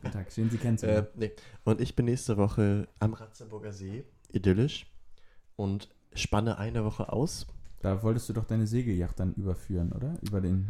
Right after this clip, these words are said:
Speaker 1: Nordatlantik
Speaker 2: Ja, ähm,
Speaker 1: rüber.
Speaker 2: genau, das wird dann natürlich der
Speaker 1: Nach Martha's Vineyard.
Speaker 2: Nee, ähm, ich, ich werde per Rad, ähm, und neutralen C O zwei Abdruck, äh, nach Ratzeburg radeln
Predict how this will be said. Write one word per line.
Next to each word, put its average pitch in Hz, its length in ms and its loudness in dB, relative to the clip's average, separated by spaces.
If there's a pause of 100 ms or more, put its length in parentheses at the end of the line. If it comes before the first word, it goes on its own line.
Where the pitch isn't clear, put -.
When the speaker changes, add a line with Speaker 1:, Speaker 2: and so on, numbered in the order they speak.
(200)
Speaker 1:
Nordatlantik 98 720 2
Speaker 2:
Ja, 98 120 -4
ähm, 98 60 -4
Speaker 1:
rüber. 95 360 0 (160)
Speaker 2:
genau, - 200 -8 (140)
das - 240 -4
wird 104 160 -2
dann 95 120 -4
natürlich 101 240 -12
der 92 100 2
Speaker 1:
Nach - 420 0
Martha's 98 560 2
Vineyard. 98 440 4
Speaker 2:
Nee, 117 260 6
ähm, 101 240 2
ich, - 180 0
ich 117 160 -2
werde 110 300 6
per 120 360 4
Rad, - 360 0 (600)
ähm, 98 600 0
und 101 360 4
neutralen 104 600 6
C 107 120 0
O 104 60 4
zwei - 300 -2
Abdruck, 107 400 -6 (840)
äh, 92 300 8
nach 95 260 6
Ratzeburg 95 560 6 (400)
radeln 95 600 6